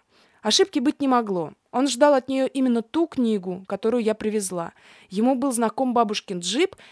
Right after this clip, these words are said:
и он когда-то был влюблен в Елизавету Сакос. Теперь нужно было получить от него макароны и доставить их бабушке. А там она может их съесть, продать или посадить на грядки в огороде. Мне решительно все равно.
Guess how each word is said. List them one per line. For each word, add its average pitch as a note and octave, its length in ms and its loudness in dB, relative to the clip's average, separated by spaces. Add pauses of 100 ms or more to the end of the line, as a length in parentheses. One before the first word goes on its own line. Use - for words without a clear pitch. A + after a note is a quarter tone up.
(120)
и - 100 -2
он F#4+ 120 6
когда-то A#3+ 400 0
был A3 160 0
влюблен F#3+ 400 0
в G3 40 -6
Елизавету F3 500 -4
Сакос. - 500 -12 (840)
Теперь F4+ 340 4
нужно D4 260 2
было C4+ 200 4
получить A#3 460 -2
от F#3 100 -2
него F#3 160 0
макароны B3+ 600 4
и A#3 120 -4
доставить A#3+ 600 0
их A#3 120 -2
бабушке. F#3 680 -2 (600)
А C4+ 60 10
там F#4 240 8
она B3+ 220 4
может A#3 400 2
их - 160 -4
съесть, D4 600 0
продать G#3 720 2
или D4+ 140 -2
посадить A3+ 460 -2
на G3+ 100 4
грядки G#3 360 2
в F#3 40 0
огороде. E3+ 460 -2
Мне C4 260 0
решительно A#3 480 -2
все G3 220 -4
равно. F3 360 -4